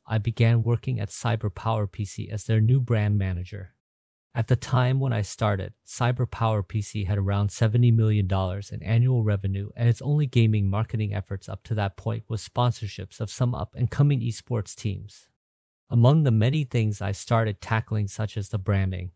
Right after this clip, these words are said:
social media posts, and the website, one thing I was particularly focused on was our influencer strategy.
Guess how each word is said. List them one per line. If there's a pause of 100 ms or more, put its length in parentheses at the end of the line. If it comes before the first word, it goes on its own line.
social
media
posts, (680)
and
the
website, (180)
one
thing
I
was
particularly
focused
on
was
our
influencer
strategy.